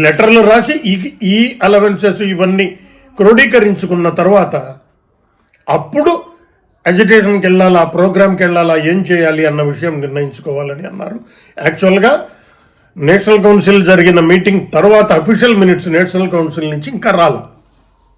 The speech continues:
నేను ఇందాకే చెప్పినట్టు All India Defence Employees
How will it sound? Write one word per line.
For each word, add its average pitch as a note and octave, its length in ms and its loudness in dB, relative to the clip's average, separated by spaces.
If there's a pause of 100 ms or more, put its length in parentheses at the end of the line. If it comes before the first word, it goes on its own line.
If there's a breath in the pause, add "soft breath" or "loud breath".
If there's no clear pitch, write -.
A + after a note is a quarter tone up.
(280)
నేను E3 220 0
ఇందాకే F#3 300 2
చెప్పినట్టు F3+ 640 -2 (540 soft breath)
All F3+ 240 2
India G3+ 200 4 (120)
Defence A#3 340 0 (100)
Employees F#3+ 400 2